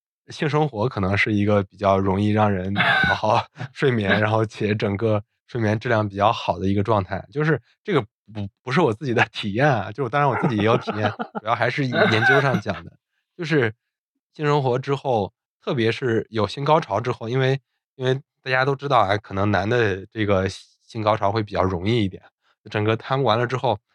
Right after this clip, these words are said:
Speaker 1: 他的这个进入，进入睡眠以及深度睡眠的这个状态，都会比你那个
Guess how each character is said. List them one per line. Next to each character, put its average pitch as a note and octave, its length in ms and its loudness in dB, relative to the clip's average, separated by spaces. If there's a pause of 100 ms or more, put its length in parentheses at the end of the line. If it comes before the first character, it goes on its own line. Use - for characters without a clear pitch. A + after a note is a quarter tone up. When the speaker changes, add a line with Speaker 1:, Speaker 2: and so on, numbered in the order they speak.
(140)
Speaker 1:
他 D#3+ 160 -4
的 D3+ 160 2
这 A#2 140 -6
个 G#2 240 0 (100)
进 C#3 120 -4
入， A#2 180 2 (220)
进 F#3 140 -2
入 C3 160 2
睡 A#2 180 -4
眠 G2 240 2
以 A2 60 0
及 G#2 140 -4
深 D3+ 200 0
度 C#3+ 100 4
睡 A#2+ 140 -2
眠 G2 140 2
的 G#2 80 2
这 G#2+ 100 2
个 G#2+ 80 2
状 G#2 220 0
态， F#2+ 180 -2 (380)
都 D#3 180 0
会 B2 400 -2 (640)
比 G2+ 220 0
你 G2 300 0
那 G#2+ 180 -2
个 F#2 300 -2